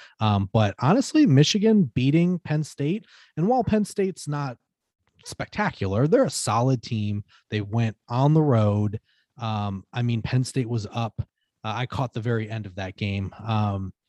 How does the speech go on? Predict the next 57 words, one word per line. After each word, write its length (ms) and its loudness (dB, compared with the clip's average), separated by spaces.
Penn 140 2
State 200 0
w-, 300 -2
went 360 0
up 300 2
with, 200 -4
they 80 -2
were 100 0
down 520 6
with, 180 0
like, 220 0
maybe 160 4
seven 300 0
minutes 280 -2
left, 320 -4
and 100 -2
then 180 -4
had, 300 -8
like, 200 -6
you 80 2
know, 120 2
pulled 400 4
within 680 -2
whatever 380 0
it 80 -8
was, 260 -6
like, 160 -8
four, 540 8
and 160 6
then 180 4
got, 220 -4
like, 140 -10
a 40 -10
turnover 600 0
and 120 -2
went 160 0
up 140 -8
by 100 -6
three. 580 0
And 120 -2
it 80 -10
was 120 -8
just, 200 -8
like, 120 -8
it 80 -12
seemed 220 2
like 160 2
it 20 0
was 140 -2
done. 320 -6
It 100 -16
seemed 280 -2
like 240 0
another, 500 2
you 80 0
know, 160 0
Harbaugh, 840 0